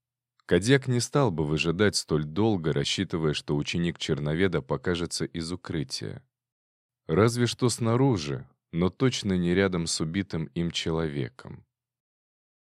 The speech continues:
Егор осторожно вышел в коридор, осматриваясь в поисках малейшего признака опасности.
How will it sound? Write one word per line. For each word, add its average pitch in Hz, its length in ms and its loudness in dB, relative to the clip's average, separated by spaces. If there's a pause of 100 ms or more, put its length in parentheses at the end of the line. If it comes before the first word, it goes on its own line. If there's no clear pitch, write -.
(480)
Егор 107 420 4
осторожно 104 600 2
вышел 98 360 0
в - 120 -10
коридор, 87 540 2
осматриваясь 82 760 0
в - 120 -18
поисках - 520 0
малейшего 87 600 0
признака 90 640 -2
опасности. - 960 -4